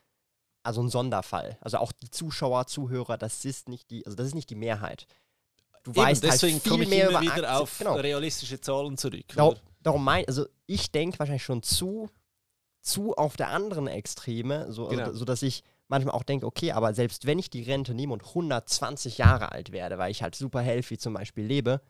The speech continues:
Speaker 1: ich vererb dann trotzdem, also kein Grundkapital mehr. Darum
Speaker 2: Ja.
Speaker 1: würde ich immer, also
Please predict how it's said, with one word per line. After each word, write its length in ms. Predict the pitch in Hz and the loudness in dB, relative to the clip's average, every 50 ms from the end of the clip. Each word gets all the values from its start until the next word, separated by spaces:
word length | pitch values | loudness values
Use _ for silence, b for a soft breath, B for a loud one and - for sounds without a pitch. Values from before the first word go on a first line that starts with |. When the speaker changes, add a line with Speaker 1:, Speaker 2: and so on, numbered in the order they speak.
| _ _ | _ _
Speaker 1:
ich 140 | _ - - | _ -8 -4
vererb 300 | - - - 110 117 - | -4 2 2 2 2 2
dann 100 | 120 113 110 | -2 -6 -6
trotzdem, 600 | - - - - - - - 110 92 92 98 - _ _ _ _ _ _ _ _ _ _ _ _ _ _ _ _ _ _ | -4 -6 -6 -6 -8 -6 -4 -4 -4 -4 -8 -12 _ _ _ _ _ _ _ _ _ _ _ _ _ _ _ _ _ _
also 160 | - 104 104 | -8 -6 -6
kein 320 | 104 - - 117 107 104 101 | -6 -4 -4 -4 -2 -4 -4
Grundkapital 840 | - - - 139 139 - - - 220 - - - - 101 - - 52 | -8 -4 -4 -4 -4 -6 -6 -6 -6 -6 -6 -12 -10 -8 -8 -6 -6
mehr. 140 | - - - | -8 -2 -2
Darum 180 | 113 120 127 | 0 2 2
Speaker 2:
Ja. 60 | 120 | 2
Speaker 1:
würde 120 | 156 143 147 | 2 2 0
ich 140 | - - - | -2 -2 -6
immer, 220 | 170 196 196 151 | -2 -2 -2 -2
also 160 | 135 123 123 | -2 -4 -6